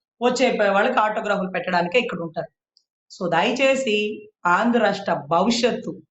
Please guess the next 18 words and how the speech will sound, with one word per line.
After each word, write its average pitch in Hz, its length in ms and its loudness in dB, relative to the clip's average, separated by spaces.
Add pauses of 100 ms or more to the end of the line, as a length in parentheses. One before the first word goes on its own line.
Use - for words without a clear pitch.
(340)
మా 180 180 -2
అమరావతి 196 440 0
మీద 170 180 0
ఉందండి. 160 320 -2 (460)
దాన్ని 170 300 0
దయచేసి 226 440 0 (100)
వెనక్కి 254 380 0
లాక్కండి. 165 540 -4 (560)
ఒక 190 200 -2
డెబ్బై 180 280 2 (120)
ఐదేళ్ల 220 400 2
వయసు 233 300 0
గల 190 280 2
వ్యక్తి 185 280 -4 (220)
అమరావతి 214 500 2 (100)
అభివృద్ధికి 208 480 -4 (100)
పాటుపడుతుంటే 170 840 -4 (640)
కుదిరితే 247 440 0